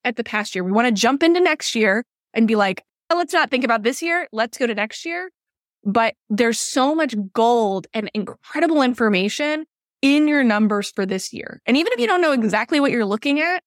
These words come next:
right, you're gonna be able to draw and things from it. You're gonna be able to have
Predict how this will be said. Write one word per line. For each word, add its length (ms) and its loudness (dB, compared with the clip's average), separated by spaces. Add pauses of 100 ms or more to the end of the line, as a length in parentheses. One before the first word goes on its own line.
right, 280 0 (220)
you're 160 2
gonna 180 0
be 80 2
able 160 0
to 60 2
draw 520 2
and 240 -2 (160)
things 400 -2
from 240 0
it. 140 0
You're 120 -2
gonna 140 0
be 60 0
able 140 -4
to 60 -4 (340)
have 420 -2